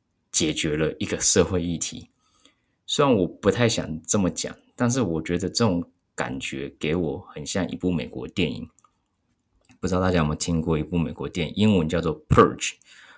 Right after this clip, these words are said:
Purge，P U R G E，Purge在英文这个字，它有一个清洗或者是排除的意思。那如果是中文的话，应该更多人听过，它中文名字叫做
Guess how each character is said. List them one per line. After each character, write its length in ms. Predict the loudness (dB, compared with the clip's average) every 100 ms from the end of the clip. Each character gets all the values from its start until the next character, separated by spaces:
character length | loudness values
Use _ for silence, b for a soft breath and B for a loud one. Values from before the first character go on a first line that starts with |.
| _ 4
Purge，P 1040 | 6 6 2 -6 -8 -2 0 0 -4 -8 _
U 380 | -2 0 0 -4 _ _ _ _
R 320 | -2 -2 -2 -8 -4
G 240 | -2 0
E，Purge 640 | -2 -4 -2 4 4 4 2
在 140 | 2
英 240 | 2 0
文 100 | 0
这 100 | 0
个 80 | -2
字， 260 | -2 -2 -4
它 180 | -4 -2
有 180 | -2 -4
一 60 |
个 100 | -8 -2
清 340 | 0 2 2
洗 340 | 2 2 0 -6
或 160 | -6 -4
者 80 |
是 100 | -4
排 260 | -6 -6 -2
除 220 | -2 -2
的 100 | -6
意 180 | -8 0
思。 200 | 0 0 -4 b b b b b b -2
那 800 | 2 4 4 2 2 0 -4 -4
如 140 | 4
果 100 | 6
是 80 | 6
中 240 | 6 4 4
文 80 |
的 80 | 2
话， 160 | 2 2
应 140 | 2
该 80 | 2
更 180 | 2 2
多 160 | 0
人 100 | -6
听 220 | -10 -8 -6
过， 160 | -6
它 140 | -6 0
中 180 | 4
文 80 | 4
名 100 | 2
字 320 | -2 -4 -6 -4
叫 160 | -2 0
做 240 | 0